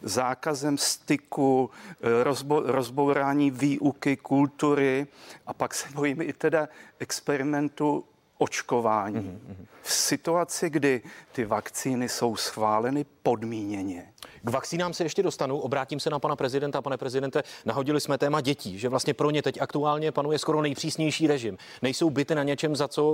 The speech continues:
Speaker 2: vůbec nemohou. Ten režim ve školách, eh, já třeba mám ze své sociální skupiny,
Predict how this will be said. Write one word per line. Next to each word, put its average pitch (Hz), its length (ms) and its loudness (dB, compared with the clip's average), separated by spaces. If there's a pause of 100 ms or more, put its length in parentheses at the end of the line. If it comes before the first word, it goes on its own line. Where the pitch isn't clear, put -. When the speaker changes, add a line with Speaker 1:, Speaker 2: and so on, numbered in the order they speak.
(140)
Speaker 2:
vůbec 139 360 0
nemohou. 139 360 0
Ten 135 140 0
režim 131 260 2
ve 135 80 2
školách, 139 420 2 (300)
eh, 120 40 4 (160)
já 117 180 2
třeba 139 260 0
mám 135 220 0
ze 131 100 0
své 147 160 4
sociální 139 420 0
skupiny, 147 420 0